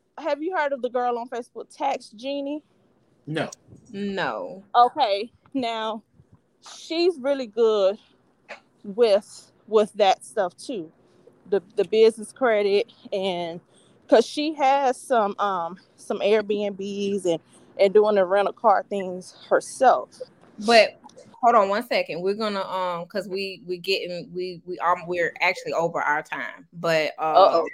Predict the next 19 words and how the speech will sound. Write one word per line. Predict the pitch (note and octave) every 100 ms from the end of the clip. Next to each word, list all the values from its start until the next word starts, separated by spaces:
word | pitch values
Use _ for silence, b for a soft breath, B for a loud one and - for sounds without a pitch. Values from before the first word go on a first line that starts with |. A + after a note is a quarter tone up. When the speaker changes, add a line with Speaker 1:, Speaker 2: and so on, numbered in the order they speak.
| - _
Speaker 1:
<laughs> | - A3 D4 D4+
Speaker 3:
look, | D5 - - G#4 - C5 A3+
it's | C4 A4
fine. | G4 D#4+ D4 D#4 b b -
It's | B3+ -
fine. | C#4+ B3+ A#3+ B3+ C4
But, | G#3+ A3 G#3+ G3+ - G3
um, | G3+ G3 F#3+ F#3 F3 F3+ _ _ _ _ _ _ _ _ _ _ -
thank | A#3 A#3
you | A#3+
so, | A#3 A3
so | A3+ C#4
much | C#4+ B3+ - - - _ _ _ _ _ _ _ _
for | G#3 G3
jumping | G3 G#3 A#3 A3+
in | G#3+
and | G#3+
joining | G#3+ A3 A#3 D4+
in | A3 F#3+ A3+